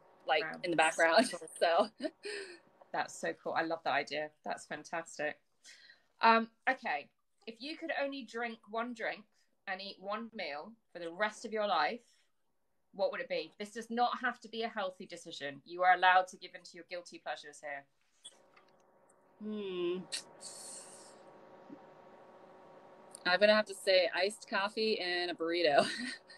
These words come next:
Speaker 2: Oh, I like it. Goes well together, especially in, especially in your neck of the woods. That's quite a common thing, isn't it? Yeah.
Speaker 1: It is,
Speaker 2: Love
Speaker 1: yeah.
Speaker 2: it. Uh, okay, what is your favorite color?
Speaker 1: Orange.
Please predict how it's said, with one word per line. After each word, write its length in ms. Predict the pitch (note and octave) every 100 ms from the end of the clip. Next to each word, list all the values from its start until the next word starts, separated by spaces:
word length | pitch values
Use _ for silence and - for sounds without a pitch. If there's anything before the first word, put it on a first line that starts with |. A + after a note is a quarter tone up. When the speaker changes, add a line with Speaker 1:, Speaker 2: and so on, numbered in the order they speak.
| - - - _
Speaker 2:
Oh, 80 | F#3+ -
I 40 | E3+
like 320 | E3+ G#3 B3+
it. 180 | G3 - _ _ -
Goes 220 | A3+ A#3
well 160 | B3 A#3+
together, 460 | - D#4+ A#3 C#4 E3+ - -
especially 500 | - - B3 C4 A#3
in, 140 | G#3+ - _
especially 340 | - C4 C4+ B3
in 80 | A#3
your 120 | A#3
neck 260 | A3 G3+ -
of 60 | F3+
the 60 |
woods. 260 | E3 D#3+ D#3+
That's 220 | - -
quite 200 | - G#3 -
a 100 | -
common 320 | A#3 F#3+ F#3+
thing, 200 | - F3 E3
isn't 160 | F3 D3
it? 180 | E3 -
Yeah. 240 | - E3+ D3 - _ - C#4 - -
Speaker 1:
It 140 | F3+ F3
is, 200 | E3 D#3+
Speaker 2:
Love 100 | F3+
Speaker 1:
yeah. 360 | F3 E3+ A3+ A3 -
Speaker 2:
it. 260 | C4 C#4+ D4 - - - - - - - -
Uh, 120 | A#3+ A#3
okay, 200 | - G#3+ G#3+
what 160 | C#4 F4
is 120 | D4+ -
your 120 | D#4 -
favorite 280 | C4 B3 - -
color? 220 | C#4 G3 G2+ - _ _ _ _ _ _ _ _ _
Speaker 1:
Orange. 520 | G3 G3 D#3 D#3+ -